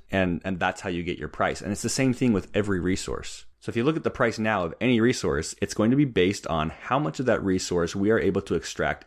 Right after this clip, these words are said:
at this moment, how much is available to me right now. It says nothing of the moment when we pass that peak, after which prices inevitably have to increase because the scarcity increases as well. When it comes to the example of peak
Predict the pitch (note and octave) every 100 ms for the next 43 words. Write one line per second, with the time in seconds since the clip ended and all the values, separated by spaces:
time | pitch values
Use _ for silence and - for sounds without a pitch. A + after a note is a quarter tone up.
0 | - C#2+ F2+ F#2 F2+ D2 C2+ C2 - -
1 | G2+ F#2 - F#2 F2+ E2+ E2+ D#2+ F#2 F2
2 | E2 D#2+ - - C#2+ C2 G1+ - _ -
3 | - G2+ G2+ G#2+ A#2 A#2+ G#2 F#2 F2+ F2+
4 | G2 F#2+ A2 A#2+ G#2 D#2+ - - - G2+
5 | F#2+ F2+ - - A2 G#2 - - - -
6 | _ _ - F#2+ F2+ - - E2+ - -
7 | - _ _ - G2+ A2+ - G2+ F#2 E2
8 | - - F#2 F2 F2 F2 F#2+ G2+ C3 G2+
9 | F#2 E2+ - - B2 A#2+ - - D2+ D#2
10 | - D2 - - - G#2+ G2 F#2 - -
11 | F2 E2+ E2 E2 D2+ D2+ - D#2+ D#2 D2+
12 | D#2 D2+ C#2+ C#2 B1 - - _ _ _
13 | _ - G#2 C#3 B2+ B2 G2 G#2+ G#2+ G#2+
14 | F#2+ F2 - A#2 -